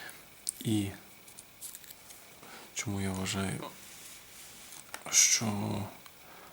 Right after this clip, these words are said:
навіть при звичайній роботі ці стікери можуть повідвалюватися, тому що при, е, запиханні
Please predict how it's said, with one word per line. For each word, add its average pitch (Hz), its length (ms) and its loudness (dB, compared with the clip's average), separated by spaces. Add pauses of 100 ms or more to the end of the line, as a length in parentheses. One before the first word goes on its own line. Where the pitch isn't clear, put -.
(440)
навіть 101 360 0
при - 180 -4
звичайній 101 540 4
роботі 104 600 0 (300)
ці - 180 -2
стікери - 760 2
можуть 98 300 4
повідвалюватися, 120 840 2
тому 104 280 0
що - 220 0 (840)
при, 104 240 0
е, 104 120 0 (2750)
запиханні 98 840 2